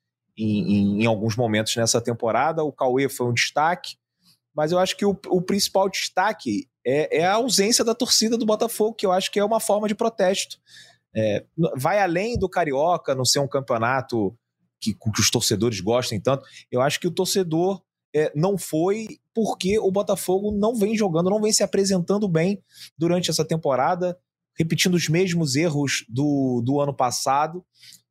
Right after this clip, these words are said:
e a torcida não tá satisfeita. Mil quatrocentos e quarenta e seis alvinegros. E, e acho que esse número só,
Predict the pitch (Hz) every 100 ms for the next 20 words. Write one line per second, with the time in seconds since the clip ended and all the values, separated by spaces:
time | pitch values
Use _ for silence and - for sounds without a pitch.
0 | _ 139 160 165 180 185 196 196 202 208
1 | 202 - - 190 190 143 131 233 220 -
2 | 190 165 151 - 185 196 156 170 160 139
3 | 165 156 135 131 143 127 - - 117 110
4 | 101 107 104 90 82 - - - - _
5 | - _ _ _ 101 113 120 123 147 -
6 | 156 156 139 117 113 120 135 156 151 -
7 | 160 151 120